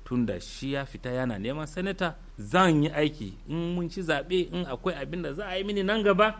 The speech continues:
ai gaba tana da yawa. Ga mai hankali kenan. Amma kawai sai ya cafki abin da ba nashi ba.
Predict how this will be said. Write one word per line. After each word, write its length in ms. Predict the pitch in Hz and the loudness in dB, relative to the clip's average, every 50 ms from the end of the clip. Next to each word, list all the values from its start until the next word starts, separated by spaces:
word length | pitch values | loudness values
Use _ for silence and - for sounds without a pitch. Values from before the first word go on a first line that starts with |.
| - - - - | -10 -16 -10 -4
ai 140 | - 156 160 | -2 0 0
gaba 300 | 127 123 117 113 120 120 | 2 2 4 4 4 4
tana 260 | - 127 120 117 104 | 4 2 0 2 0
da 100 | 90 95 | 0 0
yawa. 220 | 104 107 101 92 85 | 0 0 0 -2 0
Ga 160 | 98 - 147 | 4 6 8
mai 120 | 147 147 147 | 10 10 10
hankali 460 | 143 180 185 175 - 135 123 127 120 | 8 8 6 6 4 2 2 2 -2
kenan. 240 | - - 90 85 87 - - - - - - | -2 -4 -6 -8 -10 -14 -18 -20 -20 -12 -6
Amma 220 | - 127 151 165 160 | -4 -2 -2 -2 -2
kawai 280 | - 208 202 196 165 | -2 -2 -2 -2 -2
sai 120 | - - 180 | 0 0 0
ya 100 | 180 165 | 0 0
cafki 340 | 151 - 139 117 - - - | 0 -2 -4 -8 -6 -8 -8
abin 240 | 139 131 131 156 170 | -6 -4 -4 -2 -2
da 80 | 160 | -2
ba 140 | 139 123 117 | 0 0 0
nashi 300 | 120 151 202 - - 170 | 0 0 0 0 -2 -4
ba. 140 | 180 247 | -4 -4